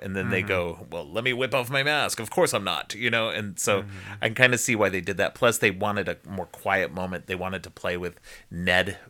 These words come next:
Speaker 1: potentially having magic abilities. You
Speaker 2: Yeah.
Speaker 1: know, so, you know, I think there was a lot more that goes into it than just,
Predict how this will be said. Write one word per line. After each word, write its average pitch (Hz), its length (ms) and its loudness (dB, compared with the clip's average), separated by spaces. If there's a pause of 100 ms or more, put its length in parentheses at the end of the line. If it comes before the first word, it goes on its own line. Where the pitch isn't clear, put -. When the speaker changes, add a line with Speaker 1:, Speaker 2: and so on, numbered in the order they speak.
Speaker 1:
potentially 92 600 -6
having 87 320 -6
magic 87 360 -8
abilities. 95 640 -8 (320)
You 120 120 -10
Speaker 2:
Yeah. 104 140 -2
Speaker 1:
know, 87 80 -2
so, 90 420 0 (360)
you 113 60 0
know, 110 80 8
I 117 60 8
think 151 180 2
there 151 100 4
was 127 140 2
a 117 80 2
lot 98 300 4
more 101 240 2
that 92 180 -2
goes 92 220 -2
into 95 320 -4
it 85 140 -6
than 87 140 -6
just, 87 360 -6